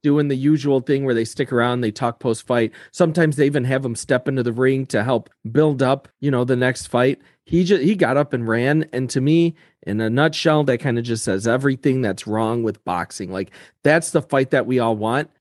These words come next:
but the guys that are in it don't want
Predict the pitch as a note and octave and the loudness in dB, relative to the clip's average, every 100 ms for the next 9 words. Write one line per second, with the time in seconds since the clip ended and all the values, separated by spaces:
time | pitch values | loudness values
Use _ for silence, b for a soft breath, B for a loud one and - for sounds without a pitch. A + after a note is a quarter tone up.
0 | - C#3+ B2+ - C#3 B2 A#2 A#2 C3+ C3 | 0 0 0 -4 -4 0 0 4 2 2
1 | B2+ B2 A#2+ A2+ C3+ B2+ G#2+ - _ C3+ | 0 0 0 -2 -2 -2 -4 -8 _ 0
2 | B2 G#2+ - A#2 A2 | 0 -2 -4 -2 -2